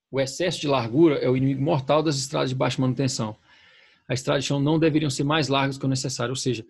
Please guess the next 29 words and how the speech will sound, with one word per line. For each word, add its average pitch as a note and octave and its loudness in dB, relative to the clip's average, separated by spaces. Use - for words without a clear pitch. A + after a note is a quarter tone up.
você - -16
tem D3+ -2
que C3 -8
saber D3+ 2
o D#3 0
que, F3+ 0
pra D#3 0
que F3+ 0
que F3+ -8
você E3+ 0
vai C#3+ -2
usar B2+ -2
de A#2+ -8
novo, B2+ -2
né, C3+ -2
o C3+ -6
padrão B2+ -2
e, A#2 -8
enfim, A#2+ -12
a A#2 -10
função - -10
dela A2+ -6
ali, D#3 -4
pra C#3 -2
você C#3 -2
não D3 -2
fazer D3+ 0
larga C#3+ 0
demais B2 -6